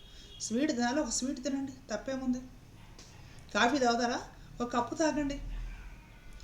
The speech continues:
ఒక పూట కొంచెం అల్లం వేసిన టీ తాగండి చలికాలం కాబట్టి. అసలు మానేసి నిన్నటి దాకా తాగితే నాలుగు కప్పులు, నేను మానేస్తాను అంటే అసలు మానేసి నాలుగు రోజులు కూర్చోవడం.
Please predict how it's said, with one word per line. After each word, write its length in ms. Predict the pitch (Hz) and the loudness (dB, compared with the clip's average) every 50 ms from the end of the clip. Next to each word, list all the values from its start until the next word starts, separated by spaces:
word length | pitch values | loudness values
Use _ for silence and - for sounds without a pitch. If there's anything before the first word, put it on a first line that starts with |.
| - - - - | -12 -10 -6 -4
ఒక 80 | 208 208 - - - | -4 -4 -4 -4 -2
పూట 180 | 247 262 254 277 240 208 208 214 214 220 - | -2 0 2 2 2 2 2 0 0 -2 -2
కొంచెం 320 | - 214 202 - 220 208 202 | -2 -2 0 0 0 0 2
అల్లం 240 | 196 202 226 247 | 2 0 2 2
వేసిన 240 | 254 240 233 - 226 | 2 2 2 2 2
టీ 180 | 214 - 226 240 | 0 0 -2 -2
తాగండి 420 | 240 247 226 226 226 214 214 220 | 0 0 0 2 0 0 -2 -2
చలికాలం 360 | 196 196 - 208 208 208 202 | -4 -4 -4 -4 -4 -4 -4
కాబట్టి. 320 | 196 196 185 185 - - - - - - - - - - - - | -4 -6 -6 -8 -10 -14 -16 -20 -20 -20 -20 -20 -20 -18 -8 -4
అసలు 220 | 202 - 262 285 | -4 0 4 6
మానేసి 500 | 294 311 302 311 311 311 311 311 - 311 | 8 8 10 10 10 8 8 6 4 2
నిన్నటి 560 | 311 311 - - - - - - 214 240 254 269 | -2 -4 -8 -12 -16 -12 -4 0 4 4 6 6
దాకా 180 | 285 285 311 | 6 6 6
తాగితే 300 | - 269 254 269 269 339 | 6 6 4 4 4 4
నాలుగు 420 | 320 269 240 254 269 - - - 254 | 6 6 6 6 4 2 0 -2 -4
కప్పులు, 260 | 254 - - - - - - - - - - - - - - 285 | -4 -4 -6 -8 -10 -12 -14 -18 -18 -18 -18 -20 -20 -2 2 4
నేను 120 | 294 294 | 4 6
మానేస్తాను 580 | 269 269 294 311 330 330 320 - 285 277 277 277 | 6 8 8 8 8 8 6 6 6 6 6 6
అంటే 160 | 277 285 285 | 6 4 2
అసలు 180 | 254 - 277 | 2 2 4
మానేసి 280 | 277 269 269 277 269 240 | 4 4 2 2 4 4
నాలుగు 220 | 247 226 220 214 | 4 4 4 4
రోజులు 200 | 220 240 254 240 | 2 2 2 0
కూర్చోవడం. 420 | 190 208 196 - - 180 160 - | 0 -2 -4 -4 -4 -6 -6 -8